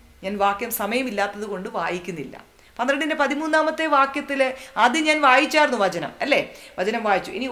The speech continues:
ഓരോ വചനത്തിൻ്റെയും ആ മ-, മനസ്സിലാക്കുവാൻ തക്കവണ്ണം നിങ്ങൾ ഓരോ വചനവും വായിച്ചിട്ട് ആ വചനത്തോടനുബന്ധിച്ചുള്ള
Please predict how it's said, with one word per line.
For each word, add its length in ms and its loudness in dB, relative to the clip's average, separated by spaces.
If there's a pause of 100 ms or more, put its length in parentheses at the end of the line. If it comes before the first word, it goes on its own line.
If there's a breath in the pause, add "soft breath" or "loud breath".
ഓരോ 260 2 (120)
വചനത്തിൻ്റെയും 720 0 (280 loud breath)
ആ 120 2 (300)
മ-, 180 -6 (160)
മനസ്സിലാക്കുവാൻ 680 0
തക്കവണ്ണം 500 -4
നിങ്ങൾ 180 -6
ഓരോ 280 0
വചനവും 440 -4
വായിച്ചിട്ട് 640 -2 (440 loud breath)
ആ 80 -2
വചനത്തോടനുബന്ധിച്ചുള്ള 1300 -4